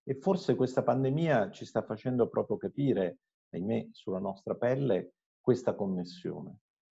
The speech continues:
Gli scienziati ci avevano da tempo avvisato che il degrado dell'ambiente, ehm, in particolare della biodiversità, il contatto molto ravvicinato tra città, tra, eh, specie umana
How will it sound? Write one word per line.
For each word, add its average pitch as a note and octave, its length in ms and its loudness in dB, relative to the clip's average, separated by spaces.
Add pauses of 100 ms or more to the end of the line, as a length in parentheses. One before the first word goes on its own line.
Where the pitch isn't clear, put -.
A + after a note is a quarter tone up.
(600)
Gli A#2+ 160 -2
scienziati C3+ 520 2
ci A2 120 -6
avevano A2 360 2
da F#2+ 140 2
tempo G2+ 640 0
avvisato G2+ 800 0
che A2+ 380 -4 (380)
il F#2 120 -8
degrado A2 420 2
dell'ambiente, G2 1200 0
ehm, - 340 -12 (200)
in G2+ 100 -14
particolare F#2+ 640 -4
della F#2 180 -6
biodiversità, G2+ 880 0 (260)
il - 140 -6
contatto B2 800 4
molto A#2 340 2
ravvicinato G#2+ 800 0
tra G#2 240 2
città, - 640 2 (440)
tra, F#2+ 400 4
eh, F2+ 300 -4
specie A2 360 -2
umana G2 560 0